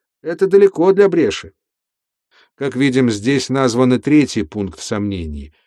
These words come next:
Не поздно ли начинать, а вдруг турки тут и придут? Чего точно нет в резонах Потемкина, так это зависти. «Верь мне, что нахожу свою славу и в твоей,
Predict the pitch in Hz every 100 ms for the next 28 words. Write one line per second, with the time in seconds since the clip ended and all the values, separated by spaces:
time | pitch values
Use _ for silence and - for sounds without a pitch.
0 | _ _ _ 107 120 - 180 151 156 147
1 | 139 131 156 151 143 87 - - - 82
2 | 98 160 - - 208 185 - 110 - 113
3 | 110 147 156 135 78 - _ _ _ _
4 | _ _ - 123 127 147 135 107 104 101
5 | 101 107 110 101 92 95 85 135 139 101
6 | 87 82 87 101 110 98 135 92 76 -
7 | - _ _ _ _ _ _ - 139 196
8 | 131 123 120 113 - 135 131 147 156 -
9 | 156 151 135 151 185 185 156 143 123 139
10 | - 143 165 208 156 80